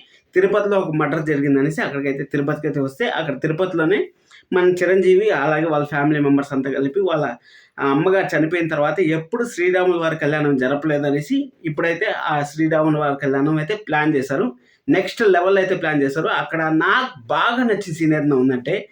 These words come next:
ఆ మీనను అలాగే మన చిరంజీవి నిలుచుకో అంటే, బా, ఫస్ట్ క్లాస్‌గా ఉందబ్బా. ఏమి కటౌట్లు అసలు. అది అయిపోయిన తర్వాత అక్కడ విగ్రహాలు దొంగతనం చేసేకి వచ్చినప్పుడు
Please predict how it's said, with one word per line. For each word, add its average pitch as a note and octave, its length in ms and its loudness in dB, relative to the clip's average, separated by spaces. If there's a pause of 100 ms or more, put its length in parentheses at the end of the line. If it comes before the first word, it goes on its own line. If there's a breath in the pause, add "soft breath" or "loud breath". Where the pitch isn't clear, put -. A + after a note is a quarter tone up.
(300 loud breath)
ఆ C#3+ 180 0
మీనను B3 580 2
అలాగే F3 440 0 (220)
మన D#3+ 200 0 (380)
చిరంజీవి A3+ 560 2
నిలుచుకో E3+ 400 0
అంటే, D#3 280 0 (440)
బా, C#3+ 120 -6 (960)
ఫస్ట్ F#3+ 280 -4
క్లాస్‌గా A3+ 360 0
ఉందబ్బా. D3+ 260 0 (180)
ఏమి D#4 380 4
కటౌట్లు C4+ 480 0
అసలు. E3+ 320 0
అది D#3 220 0
అయిపోయిన G#3 300 0
తర్వాత C#3+ 320 -2 (500 loud breath)
అక్కడ F#3 240 0 (360)
విగ్రహాలు G3 460 0
దొంగతనం F#3+ 440 2
చేసేకి F3+ 340 0
వచ్చినప్పుడు E3 500 -2